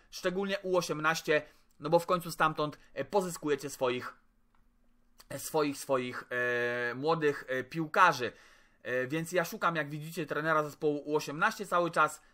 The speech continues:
Mam nadzieję, że jeszcze kilku tutaj, mm, dostaniemy. A co ciekawe, to, e, asystentem zespołu U osiemnaście jest pan Nuno Gomes, ale to nie jest ten Nuno Gomes, e, którego, mm, kojarzymy z reprezentacji Portugalii, ale to wychowanek Sportingu,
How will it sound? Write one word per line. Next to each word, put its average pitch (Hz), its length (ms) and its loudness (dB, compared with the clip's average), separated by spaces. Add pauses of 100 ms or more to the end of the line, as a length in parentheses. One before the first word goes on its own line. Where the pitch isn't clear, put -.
Mam 196 220 4
nadzieję, 156 400 2
że 127 280 0 (240)
jeszcze 165 360 -2
kilku 131 340 -8
tutaj, 113 400 -2 (580)
mm, 131 440 -8
dostaniemy. 156 600 -2
A 254 160 4
co 269 120 -6
ciekawe, 165 640 2
to, 254 440 -2
e, 208 320 -4
asystentem 196 760 -4
zespołu 170 560 -2
U 170 60 0
osiemnaście 208 680 0 (340)
jest 247 300 2
pan 175 260 8 (440)
Nuno 214 300 0
Gomes, 143 420 4
ale 196 200 4
to 196 120 -4
nie 208 120 -2
jest 170 200 0
ten 143 200 0 (260)
Nuno 180 300 0
Gomes, 160 460 2 (300)
e, 135 180 -2
którego, 151 800 4
mm, 139 380 -6
kojarzymy 160 480 0
z 147 80 -4
reprezentacji 151 600 -2
Portugalii, 226 580 2
ale 339 220 0
to 247 100 0
wychowanek 208 380 0
Sportingu, 196 640 -2